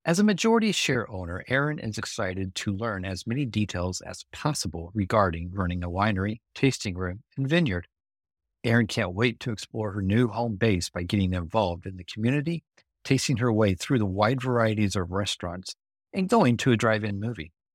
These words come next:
Aaron has a love for being outdoors, from gardening to mountain biking, curling up with a good book. She recently finished reading The Cold Millions and all the reruns of Law and Order. Favorite Vidon wine?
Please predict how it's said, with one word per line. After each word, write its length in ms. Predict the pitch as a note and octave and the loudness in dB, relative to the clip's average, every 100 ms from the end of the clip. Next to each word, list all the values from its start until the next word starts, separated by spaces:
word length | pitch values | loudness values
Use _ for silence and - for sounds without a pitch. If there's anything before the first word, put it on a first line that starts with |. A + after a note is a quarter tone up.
| _ _ _ _ _ | _ _ _ _ _
Aaron 280 | A#2+ A#2 G2+ | 0 2 0
has 140 | G2+ | -2
a 60 | F2 | -2
love 260 | F#2+ G#2 | 0 -2
for 100 | - | -2
being 280 | F#2+ F#2 F2 | 0 2 2
outdoors, 640 | E2 E2 - G#2 A#2 C#3 | -4 -8 -2 0 0 -2
from 200 | - G2 | -4 -4
gardening 520 | F2 G2 G#2+ B2 C#3 - - | 0 0 2 -2 -4 -12 -2
to 100 | F#2+ | 2
mountain 300 | F2+ F#2+ G#2+ | 2 0 0
biking, 460 | G#2+ G#2+ A#2+ B2 - _ _ | -2 -2 -4 -6 -8 _ _
curling 380 | - A2 G2 G2 | 0 2 2 0
up 120 | G2+ | -2
with 160 | - F#2+ | -6 -4
a 40 | |
good 300 | G2 G2+ F#2 | -2 -2 -2
book. 280 | F2+ E3 - _ _ | 2 2 0 _ _
She 180 | - F2 | -6 -2
recently 420 | E2+ F2+ - G2+ | -2 -4 -4 -6
finished 500 | - G#2+ G#2 G2+ - | -4 0 2 0 0
reading 260 | F#2+ G#2 G2+ | 2 2 0
The 80 | |
Cold 320 | G2 - F#2+ F#2+ | -4 0 0 2
Millions 540 | G2+ B2 C#3+ C#3+ - _ _ _ - | 0 2 0 -2 -6 _ _ _ -6
and 180 | A#2+ - | -6 -4
all 220 | C#3 D#3 | 2 4
the 100 | F3 | 4
reruns 640 | D3 A#2+ B2 F#2 E2+ F2+ - - | 4 6 4 2 -2 -4 -8 -6
of 180 | G2+ | -6
Law 320 | F2+ E2+ D#2 E2 | -4 -6 -6 -4
and 120 | F2 | -2
Order. 360 | B2 F#2+ E2+ - _ _ _ _ _ _ _ _ _ | 0 -2 -4 -8 _ _ _ _ _ _ _ _ _
Favorite 440 | - A2+ A2+ G#2+ | 2 2 2 0
Vidon 400 | G2+ G2 G2 F#2+ | 2 4 4 4
wine? 380 | F#2+ G#2 B2+ D3 | 2 0 0 -2